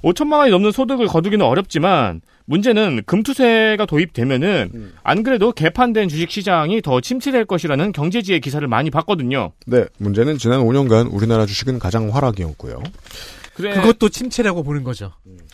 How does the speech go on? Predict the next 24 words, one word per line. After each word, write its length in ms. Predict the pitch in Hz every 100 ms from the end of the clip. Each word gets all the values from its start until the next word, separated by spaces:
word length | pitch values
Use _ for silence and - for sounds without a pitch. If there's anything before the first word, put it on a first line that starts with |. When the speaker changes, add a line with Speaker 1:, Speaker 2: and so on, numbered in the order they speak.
| _ _ _
Speaker 1:
그래서 260 | - 220 220
좀 120 | 208
기분이 220 | 175 180
안 120 | 147 135
좋았어요. 400 | 151 131 117 101
주식이 440 | 120 139 - 117
더 180 | - 120 - _
떨어질까 380 | - 170 131 -
봐. 220 | 95 76 -
Speaker 2:
음. 220 | 127 135 82 _ _
Speaker 1:
그리고 220 | - 247 233
주식 260 | 180 254
투자는 580 | 240 233 196 196 165 95
개인의 380 | - 143 208 202
역량과 380 | 135 190 220 185
노력인데 640 | 135 185 160 120 131 113 80 - - - - -
개인의 300 | 196 277 240
노력에 400 | 180 214 156 202
세금을 360 | - 240 254 190
물린다는 460 | 156 202 190 185
것에도 360 | 165 165 160 240
불만이 340 | 160 180 180
있던 200 | 131 139
참이었습니다. 640 | 131 202 175 - 92 85